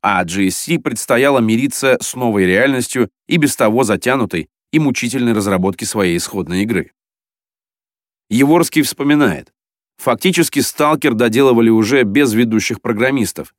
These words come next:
некоторых художников и других ключевых людей. Это ещё усложнило задачу для оставшихся. За семь лет все мы уже порядком истощились и понимали, теперь либо взлетит, либо вообще провалится.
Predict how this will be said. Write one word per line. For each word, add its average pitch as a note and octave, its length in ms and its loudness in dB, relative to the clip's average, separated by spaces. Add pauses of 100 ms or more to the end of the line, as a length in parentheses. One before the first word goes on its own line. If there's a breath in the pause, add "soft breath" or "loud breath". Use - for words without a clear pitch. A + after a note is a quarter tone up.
(120)
некоторых G2 440 -2
художников A2+ 680 -2
и B2 60 -2
других G#2+ 360 -2
ключевых G#2+ 440 -2
людей. A#2 340 -4 (720)
Это D3+ 200 0
ещё C#3+ 280 2
усложнило B2 560 2
задачу G2+ 400 0
для G#2 160 0
оставшихся. D#2+ 680 -4 (540)
За A2+ 180 0
семь A#2 260 0
лет D#3 240 2
все - 300 -2
мы C3 120 0
уже A#2+ 180 2
порядком A#2+ 500 0
истощились A#2+ 680 -2
и - 40 -4
понимали, A2 640 -2 (260)
теперь D#3+ 360 0
либо A#2+ 240 2
взлетит, G#2 520 -2 (200)
либо B2+ 220 0
вообще G2+ 440 0
провалится. D#2+ 640 -6